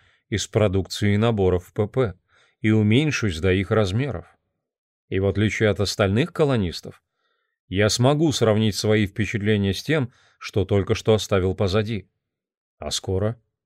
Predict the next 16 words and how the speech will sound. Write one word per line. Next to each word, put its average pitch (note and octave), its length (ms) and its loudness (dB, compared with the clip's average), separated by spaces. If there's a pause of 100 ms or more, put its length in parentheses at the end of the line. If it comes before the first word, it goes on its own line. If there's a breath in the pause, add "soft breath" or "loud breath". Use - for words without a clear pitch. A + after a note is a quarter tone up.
понял G#2+ 340 4
он, F2+ 220 2 (760)
мне F#2 400 0
придётся G2 500 0
проделать F#2+ 500 0
то F#2+ 160 -2
же F2 160 -2
ещё F#2 440 -6
и F#2+ 40 -4
Нгзет». G2 580 -6 (1120)
«Ты G2+ 140 0
обнаружишь, G#2 880 0
что - 240 -2
это A2 180 2
удивительное A2 800 2
ощущение», F#2+ 800 -4